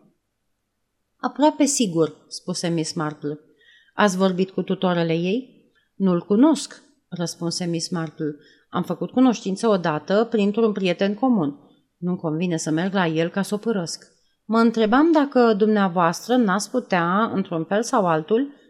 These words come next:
să faceți ceva în privința asta.” „Pot să încerc”,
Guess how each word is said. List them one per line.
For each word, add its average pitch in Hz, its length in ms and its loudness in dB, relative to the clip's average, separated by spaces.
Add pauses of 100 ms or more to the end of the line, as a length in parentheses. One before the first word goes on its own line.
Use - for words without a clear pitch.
să - 160 -4
faceți 311 340 0
ceva 254 220 2
în 214 100 2
privința 196 460 -2
asta.” - 540 -14 (500)
„Pot 359 180 -2
să 349 120 2
încerc”, 277 520 4